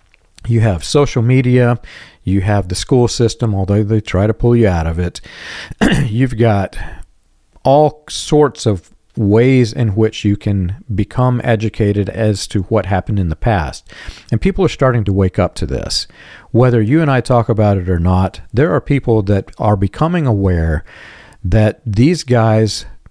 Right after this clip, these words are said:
look an awful lot like the white supremacists of the nineteen forties, fifties, and sixties. Whether they are or not, I have my opinion. You're welcome to yours.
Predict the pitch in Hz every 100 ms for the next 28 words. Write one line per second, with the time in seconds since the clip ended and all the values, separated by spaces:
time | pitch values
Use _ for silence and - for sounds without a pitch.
0 | _ _ _ 95 92 107 - 95 92 110
1 | - 110 101 104 - 101 - 98 95 98
2 | - - 107 98 - 98 - 127 120 120
3 | 113 113 - 110 107 101 - 104 98 95
4 | - 92 - 90 85 82 - 95 - 76
5 | 62 - - - - - - - - -
6 | 113 127 117 113 110 107 120 113 101 123
7 | 143 139 _ 113 107 123 123 117 98 131
8 | 131 131 104 92 104 - 87 90 123 147
9 | 147 131